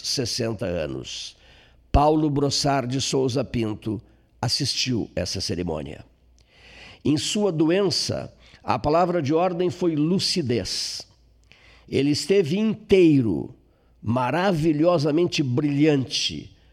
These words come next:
a ponto de recitar, com voz pausada e bem pronunciada, juntamente com o advogado Gustavo Aical,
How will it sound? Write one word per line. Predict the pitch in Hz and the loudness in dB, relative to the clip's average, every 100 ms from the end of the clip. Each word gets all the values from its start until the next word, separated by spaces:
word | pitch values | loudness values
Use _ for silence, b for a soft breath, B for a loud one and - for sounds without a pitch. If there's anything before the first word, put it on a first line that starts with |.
| b _ | b _
a | 95 | -6
ponto | - 165 180 147 | -2 0 0 0
de | 139 | -2
recitar, | 123 170 - 175 - 127 92 - - _ b b b b b | 0 -2 -2 -4 -2 -2 -4 -8 -18 _ b b b b b
com | - 110 | -6 -4
voz | 95 147 165 - | 0 0 0 -2
pausada | - 135 113 147 175 160 | 0 0 0 0 0 2
e | 147 131 | 0 2
bem | 160 190 | 0 2
pronunciada, | 156 156 151 143 - 139 110 87 80 - 98 b b b b - | 2 2 0 0 -2 -2 -2 -4 -6 -10 -14 b b b b -6
juntamente | 120 151 147 135 180 202 180 | -4 -2 -2 0 0 0 -2
com | 160 | -2
o | 151 | -2
advogado | 139 123 131 151 170 147 | -2 0 0 0 0 0
Gustavo | 127 135 - - 151 147 123 | 0 -2 -2 -2 -2 0 0
Aical, | 110 104 139 156 175 180 | -2 -2 0 2 2 0